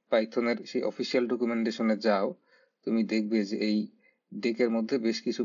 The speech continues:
মেথড আছে, যেমন অ্যাপেন্ড, অ্যাপেন্ড left, এই দুইটা খুব গুরুত্বপূর্ণ, extend, এক্সটেন্ড left। মানে দুই দিক দিয়ে আসলে কি করা যায় যে আইটেম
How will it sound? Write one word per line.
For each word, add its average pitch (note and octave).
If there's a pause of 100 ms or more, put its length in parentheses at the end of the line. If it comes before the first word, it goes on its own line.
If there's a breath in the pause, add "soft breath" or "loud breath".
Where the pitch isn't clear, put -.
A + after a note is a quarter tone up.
(120)
মেথড A2
আছে, A#2 (960)
যেমন A#2+
অ্যাপেন্ড, A2+ (200)
অ্যাপেন্ড A2+
left, G#2 (360)
এই A2+
দুইটা A2
খুব A#2+
গুরুত্বপূর্ণ, A2 (200)
extend, A2
এক্সটেন্ড A2
left। G#2+ (520 soft breath)
মানে B2 (360)
দুই C3
দিক D3
দিয়ে E3 (100)
আসলে D#3+ (560)
কি C3
করা A#2
যায় F#2+
যে G#2 (1500)
আইটেম A2+